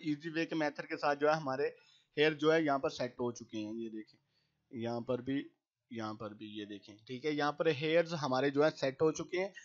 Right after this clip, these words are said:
तो यहाँ पर जो है control shift X के अंदर जो latify है उसके अंदर हम इसके hair थोड़ा सा set करेंगे, ठीक है। तो इसकी short की है control shift X,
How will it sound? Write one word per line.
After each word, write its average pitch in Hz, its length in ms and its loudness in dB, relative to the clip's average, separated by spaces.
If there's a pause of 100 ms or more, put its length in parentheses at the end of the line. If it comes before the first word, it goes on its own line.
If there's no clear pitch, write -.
(320)
तो 165 160 8
यहाँ 185 200 10
पर 214 140 8
जो 202 140 10
है 214 180 12
control 190 440 6
shift - 300 4
X 175 240 4
के 208 120 -2
अंदर 196 200 4
जो 190 200 10
latify 180 480 6
है 185 80 4
उसके 180 240 -2
अंदर 175 160 0
हम 170 160 2
इसके 165 240 -2
hair 160 260 4
थोड़ा 170 100 -6
सा 165 120 -10
set 151 280 -2
करेंगे, 175 280 0
ठीक 147 240 -8
है। 185 80 0
तो - 380 -8
इसकी 180 220 -2
short 175 280 8
की 202 120 -2
है 208 80 8
control 165 440 6
shift - 380 -2
X, - 300 2